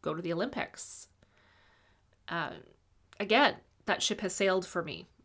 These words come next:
I don't have the time to put into it. I am beyond the age where an Olympian begins to develop and train. That's not gonna happen. Could I learn a sport? Absolutely. Could I become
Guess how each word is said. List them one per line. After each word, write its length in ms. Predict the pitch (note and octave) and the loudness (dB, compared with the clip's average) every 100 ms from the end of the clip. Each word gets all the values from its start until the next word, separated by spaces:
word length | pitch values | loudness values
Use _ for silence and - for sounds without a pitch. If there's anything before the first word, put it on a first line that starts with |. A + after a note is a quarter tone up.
| - | -4
I 100 | F#3 | -2
don't 180 | F#3 | -2
have 200 | - F#3 | 2 0
the 80 | F3+ | 2
time 400 | F3 F3+ E3+ E3 | -2 2 2 0
to 80 | E3 | -4
put 160 | - E3 | -6 -4
into 300 | E3 - F3+ | -4 -4 -2
it. 320 | G#3+ - - - - - - _ - | -2 -6 -12 -16 -20 -20 -20 _ -2
I 120 | F3+ | 2
am 260 | F3 F3 - _ _ _ _ - F#3+ | 2 2 -2 _ _ _ _ -6 0
beyond 560 | G3+ F#3+ G3 G#3 G#3 | 4 8 8 8 4
the 200 | F#3+ G3+ | 0 0
age 520 | G3 F#3 F3 G#3+ G#3+ F#3+ | 4 6 6 4 2 0
where 280 | F3+ E3+ | 2 2
an 140 | - F#3 | 2 0
Olympian 480 | F3 E3+ - F#3 F3 | 0 0 -2 -4 -2
begins 360 | E3+ E3+ E3 | -2 -2 -4
to 80 | - | -6
develop 320 | E3+ E3 E3 | -2 -2 -2
and 120 | E3 | -4
train. 440 | D#3+ E3 D#3+ F3+ C4 - - - - - _ _ _ _ - | -6 -4 -4 -4 -8 -16 -20 -20 -20 -20 _ _ _ _ -4
That's 160 | C4+ | 2
not 120 | C#4+ | 4
gonna 140 | C4+ C4 | 6 6
happen. 360 | C4+ E4 - - | 8 6 4 -4
Could 120 | A3+ | 2
I 80 | B3 | 4
learn 280 | G#3 F3+ F3+ | 6 4 2
a 60 | |
sport? 540 | G#3 - A3 D#4+ - - _ _ G#3+ | 0 0 2 2 -2 -14 _ _ 6
Absolutely. 760 | F#3 F#3 G3 F#3 B3 A3 A2 | 8 6 0 2 0 0 -4
Could 220 | - - G3+ | -4 0 2
I 100 | G3 | 4
become 640 | G3+ - G3 F3+ F3+ G3 | 2 2 2 4 0 -6